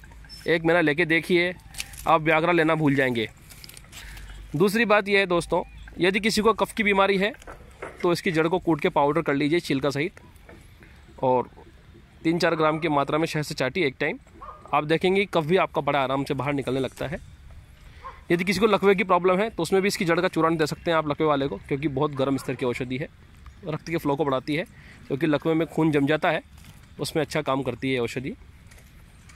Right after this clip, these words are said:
किसी को कफ है तो शहद में चटाइए, कफ भी बाहर निकलेगा। इस प्रकार ये औषधि कई कामों में आती है। इसका एक तांत्रिक प्रयोग ऐसा कहते हैं बड़े बुजुर्ग, यदि किसी को ये जानना हो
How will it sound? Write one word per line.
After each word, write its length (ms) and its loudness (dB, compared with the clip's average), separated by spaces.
किसी 200 2
को 120 4
कफ 220 4
है 300 2
तो 140 -14
शहद 200 2
में 80 2
चटाइए, 460 2
कफ 80 0
भी 140 0
बाहर 160 4
निकलेगा। 420 0
इस 100 -4
प्रकार 260 2
ये 60 4
औषधि 340 2
कई 200 2
कामों 240 4
में 120 4
आती 220 0
है। 140 -2
इसका 180 2
एक 80 -2
तांत्रिक 360 0
प्रयोग 200 2
ऐसा 180 2
कहते 300 0
हैं 120 2
बड़े 160 2
बुजुर्ग, 380 0
यदि 200 0
किसी 260 -2
को 80 4
ये 100 4
जानना 360 2
हो 320 0